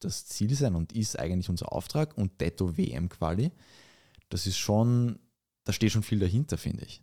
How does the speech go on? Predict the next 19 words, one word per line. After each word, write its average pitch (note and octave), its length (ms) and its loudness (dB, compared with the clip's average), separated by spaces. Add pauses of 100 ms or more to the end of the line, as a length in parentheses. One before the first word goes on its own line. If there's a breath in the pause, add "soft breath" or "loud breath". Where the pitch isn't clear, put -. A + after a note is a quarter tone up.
(100)
Da - 120 -12
geht's - 220 -2
halt F#2+ 160 6
auch F2 80 6
um F#2+ 80 4
den F#2+ 120 4
Anspruch F#2+ 320 0
an G2 100 4
sich F#2+ 140 -2
selbst - 320 0
dann F2 100 2
und E2 100 2
auch, D#2+ 140 -2
wie G2+ 100 2
man F#2 120 2
in F2+ 40 0
gewisse F2+ 340 0
Spiele D#3 340 -2
reingeht. - 380 -6